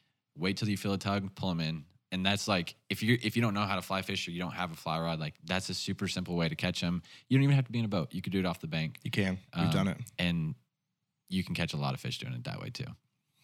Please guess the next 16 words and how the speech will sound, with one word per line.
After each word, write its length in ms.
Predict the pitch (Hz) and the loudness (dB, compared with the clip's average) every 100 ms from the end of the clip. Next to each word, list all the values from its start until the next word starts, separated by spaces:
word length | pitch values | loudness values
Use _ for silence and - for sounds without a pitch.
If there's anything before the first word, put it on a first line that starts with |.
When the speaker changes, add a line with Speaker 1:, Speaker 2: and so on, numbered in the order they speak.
| _ - - | _ -12 -2
Speaker 2:
So 120 | - | 6
your 100 | 110 | 8
gear 180 | 104 113 | 10 12
needed 200 | 113 107 | 12 10
for 120 | 110 | 6
trout, 340 | - 95 87 | 6 4 4
real 140 | 98 98 | 2 0
quick. 340 | - 92 - - - | 2 0 0 -2 4
Nine-foot-five 600 | 104 95 117 - 104 98 | 4 4 2 6 6 6
weight, 280 | 104 104 - - _ _ - | 6 4 2 -12 _ _ 4
rod, 340 | 101 95 98 | 6 8 6
floating 320 | - 98 98 | 4 4 6
line, 380 | 92 95 92 92 - - - - - | 4 4 2 -2 -10 -16 -14 -10 4
monofilament 580 | 98 101 104 101 101 98 | 6 6 6 8 8 8
tapered 280 | 101 98 95 | 6 4 4
leader, 320 | 95 92 92 | 4 4 2